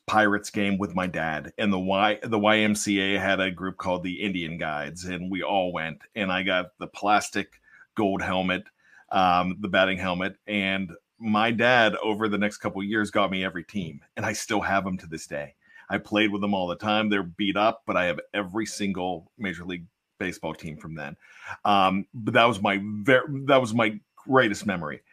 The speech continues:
as far as going with my dad. Then December fifth of eighty-two was my first Steeler game with my dad. Um,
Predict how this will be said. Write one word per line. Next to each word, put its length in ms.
as 160
far 280
as 180
going 300
with 100
my 140
dad. 340
Then 480
December 380
fifth 320
of 100
eighty-two 340
was 140
my 100
first 300
Steeler 260
game 200
with 120
my 120
dad. 260
Um, 400